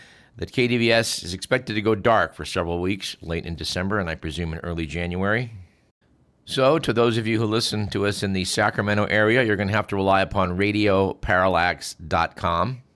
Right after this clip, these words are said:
exclusively. And it appears that up in Chico, the good people at K Z F R are electing to go with some locally produced programming. Starting next week in, on the Thursday time slot, which we have been occupying.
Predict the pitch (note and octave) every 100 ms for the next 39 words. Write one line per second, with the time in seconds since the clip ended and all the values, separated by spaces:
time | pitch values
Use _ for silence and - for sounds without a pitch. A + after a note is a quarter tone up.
0 | _ E2+ - F#2+ F2 E2+ E2+ A2 C3+ -
1 | _ _ _ _ _ _ _ _ _ C#3
2 | F3+ F3 D#3 C#3+ D#3+ E3+ C3 C3+ C3 C3
3 | - D3+ D3+ C#3 D#3 A2 A#2+ G#2+ C3 A#2+
4 | A#2 - A2+ - C3 B2 G#2 A2+ A#2 A2+
5 | A#2 A2+ B2 D#3 - _ _ _ _ _
6 | _ _ _ _ A2 B2+ A#2+ C3 D3 C#3
7 | A#2 G#2+ C3+ C#3 B2+ B2 - - B2 A2+
8 | C3 C#3 C3 B2+ B2+ A#2+ C3 - - -
9 | B2+ C3+ G2+ F#2 E2 C2 C2+ _ _ _
10 | _ _ _ _ _ _ _ _ - -
11 | G2+ F#2 F2 E2 - F2+ F#2 - F2+ A2
12 | A#2+ F2+ E2+ E2+ D2+ D2+ - A2 A2 F2+
13 | F#2 - F#2 F#2+ - G#2 F#2+ E2+ F2+ F#2
14 | E2 F2 F2 - E2+ G2 G2+ D3